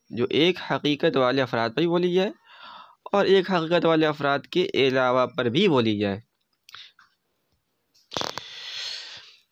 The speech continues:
اس کا آسان سا ترجمہ یہ کریں گے کہ کلی عارضی یعنی عرض عام و کلی عارضی ہے جو افراد کی حقیقت سے خارج ہو اور مختلف حقیقت والے افراد پر بولی جائے۔ مثال سمجھتے ہیں،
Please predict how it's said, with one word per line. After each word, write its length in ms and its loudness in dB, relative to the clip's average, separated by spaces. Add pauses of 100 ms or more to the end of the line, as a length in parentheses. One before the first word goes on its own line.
(100)
اس 180 0
کا 160 2
آسان 280 0
سا 100 0
ترجمہ 280 2
یہ 80 2
کریں 320 2
گے 140 0
کہ 380 0 (320)
کلی 400 4
عارضی 460 0 (500)
یعنی 300 0
عرض 280 0
عام 280 2
و 80 2
کلی 340 0
عارضی 380 0
ہے 100 -2 (180)
جو 100 4 (140)
افراد 580 0
کی 220 -2
حقیقت 380 -4
سے 160 -2
خارج 420 -2
ہو 100 -2 (220)
اور 420 4
مختلف 600 0
حقیقت 400 0
والے 200 0
افراد 340 -4
پر 100 -2
بولی 260 0
جائے۔ 220 -10 (600)
مثال 320 2
سمجھتے 420 -4
ہیں، 60 -16